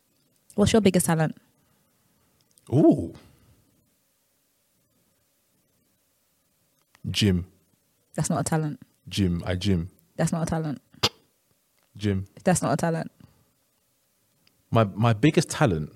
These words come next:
Speaker 1: Mm.
Speaker 2: is making people feel confident.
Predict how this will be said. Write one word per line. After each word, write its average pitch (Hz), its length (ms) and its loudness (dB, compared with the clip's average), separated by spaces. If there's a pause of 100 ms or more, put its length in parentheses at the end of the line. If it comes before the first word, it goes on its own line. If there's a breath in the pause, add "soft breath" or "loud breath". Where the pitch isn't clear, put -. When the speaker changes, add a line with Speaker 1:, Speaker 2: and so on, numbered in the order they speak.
Speaker 1:
Mm. 185 340 2 (2500)
Speaker 2:
is 104 140 -6
making 101 260 0
people 92 200 -6
feel 85 140 -8
confident. 78 440 -8